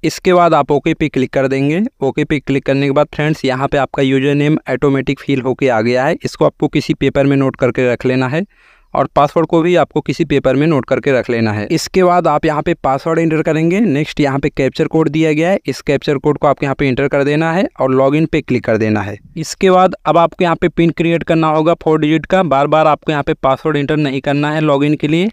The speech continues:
यही पिन एंटर करके आप यहाँ पे लॉगिन हो सकते हैं।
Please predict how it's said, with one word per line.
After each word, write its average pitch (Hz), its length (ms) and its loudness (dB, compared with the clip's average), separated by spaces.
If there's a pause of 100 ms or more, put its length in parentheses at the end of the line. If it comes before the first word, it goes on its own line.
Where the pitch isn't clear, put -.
(160)
यही 135 200 0
पिन 160 220 2
एंटर 147 240 2
करके 147 280 0
आप 143 160 0
यहाँ 131 140 -2
पे 160 100 -2
लॉगिन 131 340 2
हो 110 160 -2
सकते 107 320 -4
हैं। 107 200 -4